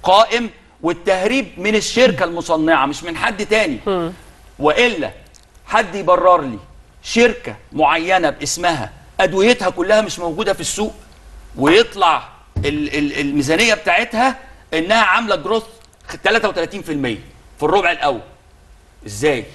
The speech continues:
Speaker 1: إذا كانت أنت أدويتك مش موجودة عندي في الصيدليات، يبقى أنت الجروث ده راح فين؟ يعني النمو في المبيعات ده ال تلاتة وتلاتين في المية ومحقق أرباح مش عارف خمسمية مليون ولا كام، منين؟ منين؟ مين اللي يحاسب الشركة المصنعة؟ الجهة التنفيذية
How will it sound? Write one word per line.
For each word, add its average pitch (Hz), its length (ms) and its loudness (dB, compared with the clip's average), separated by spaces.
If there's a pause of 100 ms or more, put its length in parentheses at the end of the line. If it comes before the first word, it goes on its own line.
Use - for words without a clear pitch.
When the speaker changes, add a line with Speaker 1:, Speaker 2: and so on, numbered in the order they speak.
(320)
Speaker 1:
إذا - 100 -10
كانت 240 160 -2
أنت 226 160 -6
أدويتك 202 440 -4
مش 156 140 -8
موجودة 165 260 0
عندي 160 220 -2
في 120 60 -12
الصيدليات، 123 560 -4 (680)
يبقى 196 180 0
أنت 214 100 -4
الجروث 190 380 0
ده 190 180 0
راح 190 160 0
فين؟ 127 300 -6
يعني 120 200 -4
النمو 160 560 2
في 156 100 -8
المبيعات 147 500 0
ده 135 260 -4 (280)
ال - 80 -10
تلاتة 202 280 0
وتلاتين 165 380 -2
في 160 80 -8
المية 151 160 0
ومحقق - 500 -2
أرباح 175 400 0 (260)
مش 143 140 -6
عارف 185 320 -2
خمسمية 175 460 -6
مليون 170 300 0
ولا 147 200 0
كام، 131 280 0 (640)
منين؟ 160 480 2 (480)
منين؟ 147 540 2 (380)
مين 226 160 2
اللي 220 160 2
يحاسب 196 380 -2
الشركة 196 320 -6
المصنعة؟ 160 460 0
الجهة 120 160 -2
التنفيذية 190 600 0